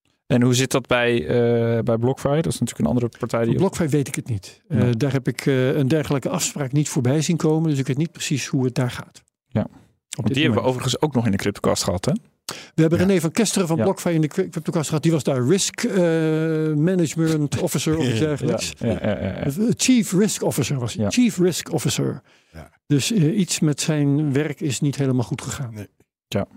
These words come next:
Speaker 1: maar dat, je weet natuurlijk niet, eh, of dat, eh, of hij daar verantwoordelijk voor is ge-, ja, dat, dat is,
Speaker 2: Nou, per
Speaker 1: kunnen we
Speaker 2: definitie
Speaker 1: natuurlijk
Speaker 2: zou ik zeggen.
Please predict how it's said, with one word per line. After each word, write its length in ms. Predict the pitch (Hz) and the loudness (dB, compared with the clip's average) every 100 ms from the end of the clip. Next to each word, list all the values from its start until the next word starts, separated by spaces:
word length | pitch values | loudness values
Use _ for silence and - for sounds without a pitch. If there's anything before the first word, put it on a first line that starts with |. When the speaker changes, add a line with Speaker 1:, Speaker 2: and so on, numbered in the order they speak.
| - | -4
Speaker 1:
maar 200 | 104 107 | -2 0
dat, 140 | 107 | 0
je 140 | 117 110 | 2 2
weet 160 | 107 | 2
natuurlijk 400 | 113 110 110 107 | 0 0 0 2
niet, 120 | 113 104 | 0 0
eh, 80 | - - - - - _ _ | -4 -16 -20 -20 -20 _ _
of 160 | - 113 | -8 -2
dat, 260 | 110 101 107 | -2 0 2
eh, 160 | 101 107 | 2 0
of 160 | 117 104 | -2 0
hij 160 | 101 | 0
daar 180 | 101 95 | 0 0
verantwoordelijk 560 | 101 101 104 101 104 - | 0 0 2 2 0 0
voor 180 | 104 | 0
is 100 | 104 | 0
ge-, 80 | - | 0
ja, 140 | 101 92 | 0 0
dat, 180 | 92 120 | -2 -4
dat 120 | - | -8
is, 140 | - - | -4 -2
Speaker 2:
Nou, 120 | 120 | 0
per 140 | 165 | 0
Speaker 1:
kunnen 200 | 131 113 | 2 2
we 60 | 110 | 2
Speaker 2:
definitie 260 | 180 - 135 | 2 2 2
Speaker 1:
natuurlijk 220 | 120 120 | 2 -2
Speaker 2:
zou 140 | - 113 | -4 -6
ik 20 | |
zeggen. 580 | 120 - _ - - | -8 -16 _ -18 -18